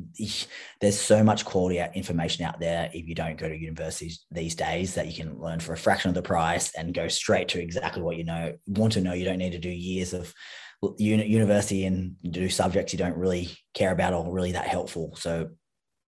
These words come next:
yeah, it's, it's, it's, it's really cool, the fitness industry these days, um, from that, from that point of view. So if, if you, if you do want to become a great coach, which is a, it, it's a, it's a big if in the fitness industry, there is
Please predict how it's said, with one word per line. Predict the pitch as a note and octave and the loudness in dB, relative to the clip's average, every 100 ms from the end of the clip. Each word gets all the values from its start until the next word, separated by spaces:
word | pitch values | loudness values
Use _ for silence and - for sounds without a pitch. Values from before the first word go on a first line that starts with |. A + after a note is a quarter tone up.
| _ | _
yeah, | F#2+ E2 | -4 -4
it's, | - | -4
it's, | F#2 G#2 | -4 -4
it's, | G2 A2 - | -2 -4 0
it's | - - | 0 6
really | C3 A2+ | 8 8
cool, | - G#2 G#2 G2+ _ _ - | 6 2 2 -4 _ _ -4
the | G2+ | -2
fitness | F2 G2 | -2 0
industry | G2 F#2 - F#2 | 0 0 2 2
these | F#2 F2+ | 2 0
days, | E2+ F#2 F2+ - - - - - - - - | 0 -2 -4 -10 -18 -18 -20 -20 -20 -20 -10
um, | F2 E2+ E2 - | -6 -4 -6 -6
from | - F#2 F2+ | 2 4 4
that, | F2+ - - - | 2 -2 -12 2
from | G2+ | 6
that | G2 - | 6 4
point | - F2+ | 0 0
of | E2+ | 0
view. | D#2+ E2 E2 | -4 -4 -4
So | E2+ | -2
if, | E2 E2+ - | -4 -4 -4
if | F#2 | 0
you, | G#2 G#2 G#2 - - _ _ _ _ _ _ - _ _ - | 4 6 4 2 -8 _ _ _ _ _ _ -20 _ _ 0
if | G#2+ | 2
you | G#2 G#2 | 4 2
do | - G2+ A2 | 4 6 8
want | G#2+ G#2+ | 8 6
to | |
become | G2+ G2 G2 | 6 4 0
a | F2+ | 2
great | F#2+ F2+ - | 2 0 -2
coach, | F2 G#2+ A2 - - - _ - | 0 0 2 -2 -4 -6 _ -12
which | - | -8
is | - D#2 | -6 -6
a, | D#2 - | -8 -6
it, | F#2+ - A2+ | -6 -4 -2
it's | A2 | 2
a, | A2+ A#2+ | 2 4
it's | A2+ | 4
a | G#2+ | 6
big | A2 F2+ | 4 4
if | G2 A2 | 4 6
in | A2 | 8
the | G2+ | 6
fitness | G2 G#2 | 4 2
industry, | G#2 G#2+ A2 A#2+ B2 - - - - - | 4 4 6 6 6 0 -16 -16 -16 -8
there | F#2 D#2+ | -6 -2
is | G2 F2+ - | 0 -2 -4